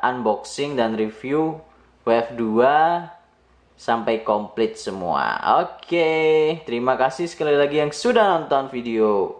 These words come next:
kali ini. Jangan lupa like, komen, dan share video-video saya biar saya makin semangat bikin video selanjutnya. Jangan lupa yang belum subscribe, subscribe ya. Untuk yang sudah subscribe, jangan lupa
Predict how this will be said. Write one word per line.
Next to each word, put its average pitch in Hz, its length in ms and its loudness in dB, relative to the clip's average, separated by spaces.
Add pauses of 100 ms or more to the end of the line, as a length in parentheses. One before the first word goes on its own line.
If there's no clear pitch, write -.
kali 185 400 0
ini. 135 400 -10 (560)
Jangan 135 240 2
lupa 180 320 6
like, 151 320 2
komen, 139 400 -4
dan 113 160 2
share 165 320 0
video-video 113 800 0
saya 110 560 2
biar 110 240 -2
saya 110 160 0
makin 110 320 -2
semangat 120 480 0
bikin 131 400 -4
video 131 480 2
selanjutnya. 151 960 0 (480)
Jangan 143 240 2
lupa 196 160 2
yang 190 160 -2
belum 147 320 2
subscribe, 120 720 0
subscribe 139 560 -2
ya. 95 240 -2 (160)
Untuk 117 240 -6
yang 147 200 0
sudah 135 600 4 (360)
subscribe, 135 680 -2 (160)
jangan 113 320 -4
lupa 160 640 0